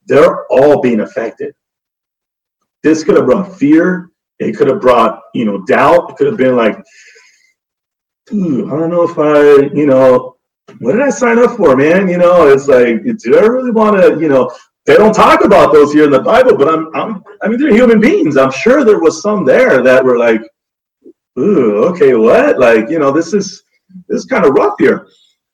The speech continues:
But yet they were all of the same mind. And because of that, they're all encouraged together through this next part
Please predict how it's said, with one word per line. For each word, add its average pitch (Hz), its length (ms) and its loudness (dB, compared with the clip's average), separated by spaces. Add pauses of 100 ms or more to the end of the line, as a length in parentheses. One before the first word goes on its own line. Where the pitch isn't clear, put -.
(480)
But 160 200 2
yet 180 220 2
they 165 120 2
were 135 220 2
all 143 240 2
of 196 80 0
the 190 80 -2
same 143 300 -2
mind. 113 340 -10 (840)
And 147 280 0
because 156 480 -2
of 139 120 0
that, 113 240 0
they're 120 200 2
all 135 240 2
encouraged 127 600 -4
together 113 440 -4
through 110 180 -10
this 101 200 -6
next 101 260 -12
part 123 300 -4